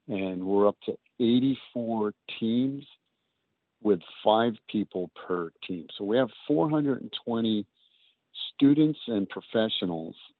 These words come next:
competing against each other, all to promote our profession. Uh, they're all there individually to fly the colors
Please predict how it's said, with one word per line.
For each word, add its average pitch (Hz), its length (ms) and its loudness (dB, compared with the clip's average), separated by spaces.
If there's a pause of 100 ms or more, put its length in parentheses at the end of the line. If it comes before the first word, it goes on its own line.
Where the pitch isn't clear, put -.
(400)
competing 101 880 2 (580)
against 113 460 0
each 101 280 -2
other, 85 380 -6 (320)
all 120 460 6 (380)
to 107 80 -6
promote 107 440 4
our 101 160 6 (320)
profession. 95 560 -4 (340)
Uh, 101 220 -8 (100)
they're 113 100 6
all 117 240 10
there 117 240 8
individually 117 640 2
to 98 60 -4 (120)
fly 107 180 2
the 98 120 -4
colors 120 420 -2